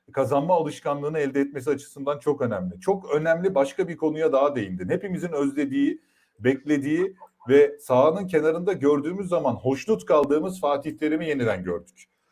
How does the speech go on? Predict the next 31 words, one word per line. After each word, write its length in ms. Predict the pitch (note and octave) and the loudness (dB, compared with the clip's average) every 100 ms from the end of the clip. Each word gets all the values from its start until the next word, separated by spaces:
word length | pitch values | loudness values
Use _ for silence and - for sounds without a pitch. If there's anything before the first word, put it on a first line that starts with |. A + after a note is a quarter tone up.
| _ - | _ -2
Çok 260 | E3+ F3+ | 0 4
değerli 360 | F#3+ F3+ E3+ F3 | 8 8 8 4
bir 60 | |
gömlek 420 | D#3+ E3 E3 F3 F3 | 0 0 0 -2 2
terletmesiydi. 800 | E3 D#3+ D#3+ D#3 F3 E3 G3 | 2 2 -4 -8 -8 -6 -6
Sahadaki 500 | F#3 C#3+ C#3 D3+ F#3 | 0 4 6 4 -2
futbolcular 680 | F#3+ F3 D3+ C#3+ C#3+ E3+ E3 | -8 -4 -2 -2 2 2 2
da 60 | - | -2
sağ 280 | C#3 E3 | 2 0
kenarına 400 | E3+ D#3 C#3 B2+ | 0 -2 0 2
baktığında 520 | C#3 D#3 - D#3+ C3 G2 | 2 0 -2 2 2 4
ben 260 | D#3+ E3+ | 0 0
bile 180 | B2+ A#2 | 0 0
mesela 420 | G#2+ - G2+ F#2+ | 0 -2 0 0
"Allah'ım 440 | F#2+ G#2+ C3 D3 C#3+ | -2 -2 0 -2 -2
ya, 200 | C3 B2 | 0 4
her 200 | E3+ D#3 | 4 4
baktığımda 420 | C3 C3+ C#3+ E3 | 0 -2 -2 0
Fatih 320 | A#2+ B2+ D3+ | 2 2 0
Hoca'ya 220 | C#3+ F#3 | -2 0
bak. 220 | F3+ - _ _ _ - | 0 -2 _ _ _ -2
Neredeyse 500 | A#2 D#3+ F3+ F#3 E3 | 2 4 2 0 0
duş 220 | F#3 F#3 | -2 4
yapmış, 460 | F#3 - B2 - A#2 | 4 4 -4 -10 -8
duşun 320 | D#3+ - E3 | -8 -6 -2
altına 320 | E3 D#3+ E3+ | -2 0 -2
girmiş 340 | F3 D#3+ C3 A2+ | 0 -2 0 6
gömlekle" 480 | C3+ C3+ D3+ F#3+ | 6 6 0 0
falan 340 | F#3 F3 F3+ D3+ | 4 6 4 4
diyorsun 360 | B2+ A2+ A2 G2+ | 2 2 -4 -8
mesela. 380 | F#2+ C3 G3+ | -4 -2 -2